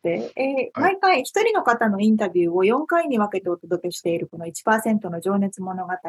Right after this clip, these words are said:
Speaker 1: ですが、
Speaker 2: はい。
Speaker 1: 今回はニューヨークでフォトグラファーをされていらっしゃいます、上山慎太郎さんのお話の第四回目でございます。
Speaker 2: はい。えー、上山さんのね、まあ、月とニューヨークというテーマでね、写真を、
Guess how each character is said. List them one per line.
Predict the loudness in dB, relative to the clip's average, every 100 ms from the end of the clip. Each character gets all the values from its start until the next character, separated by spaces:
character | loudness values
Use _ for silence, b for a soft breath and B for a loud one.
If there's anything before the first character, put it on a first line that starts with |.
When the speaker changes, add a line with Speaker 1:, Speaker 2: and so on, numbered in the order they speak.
| -12
Speaker 1:
で | -12
す | -14 -4
が、 | 0 2 0 _ _ _ _
Speaker 2:
は | 0
い。 | 0
Speaker 1:
今 | 0 0
回 | -2 -2
は | -6 -6
ニ | -4
ュ |
ー | 0 0
ヨ | 0 0
ー |
ク | -2
で | -4
フ | -4 -4
ォ |
ト | 0
グ | 2
ラ | 4 2
フ | -2
ァ |
ー | -4
を | -6
さ | -6 -6
れ | -6
て | -6
い | -6
ら | -8
っ |
し | -10
ゃ | -12
い |
ま | -12 -10
す、 | -4 -4 -4 -2
上 | 0 2
山 | 4 4 4 0 -2
慎 | -2 0
太 | 2 2
郎 | 0
さ | -2 0
ん | 2
の | 2
お | 0
話 | -4 -6 -4 -2
の | -2 0
第 | 0 0 2
四 | 2 2
回 | 0 0
目 | -2
で |
ご | -4 -6
ざ | -12
い | -4
ま | -2 -2
す。 | -4 -12 _ b b b _ _ _ _
Speaker 2:
は | 6 10
い。 | 10 8 -4
え | -6 -4 -4
ー、 |
上 | -4 -4
山 | -2 -4
さ | -4 -4
ん | -4
の | -2
ね、 | 0 2
ま | 2
あ、 |
月 | 0 -8 -2
と | 2 2
ニ | 4
ュ |
ー | 2 4
ヨ | 4 2
ー |
ク | 0
と | -2
い | 0
う |
テ | -2 -2
ー |
マ | -2
で | -4
ね、 | -2 0 -2
写 | -6 -14
真 | -12 -8 -6
を、 | -8 -10